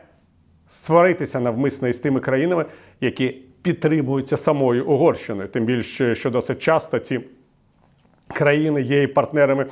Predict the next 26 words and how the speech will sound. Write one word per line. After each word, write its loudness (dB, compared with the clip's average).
самої 2
України 0
на 0
міжнародній 2
арені. 0
Скажімо, -8
нагадаємо 0
про -4
той 0
самий -4
Азербайджан. 2
І -2
нагадаємо 0
про -2
можливість -2
відновлення -2
стосунків -4
із -2
Грузією -2
при -2
нових, 2
е, 4
поворотах, 0
е, 2
політичної -4
долі. -8